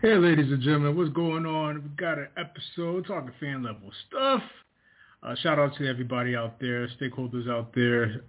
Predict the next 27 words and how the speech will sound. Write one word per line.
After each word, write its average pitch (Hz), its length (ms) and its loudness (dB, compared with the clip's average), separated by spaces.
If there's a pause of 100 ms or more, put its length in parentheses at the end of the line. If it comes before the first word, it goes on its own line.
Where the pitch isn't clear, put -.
(140)
the - 60 -10
Bleed 131 300 6
Blue 135 180 -2 (120)
Show. 226 380 4
Well, 170 160 -4
listen 180 260 -8
to 147 140 -4
all 127 360 -2
of 131 180 -10
our 107 300 -10 (260)
content 175 640 2 (560)
over 127 220 -4
the 120 80 -2
last 131 420 2 (240)
several 135 300 2
years, 123 420 2
and 120 140 -6
especially 127 400 0
this 107 240 -10
summer, 135 240 -2
we 127 100 -2
were 120 100 0
having 113 180 -4
a 110 40 -8
lot 117 220 -6
of 104 80 -8 (120)
fun. 135 440 6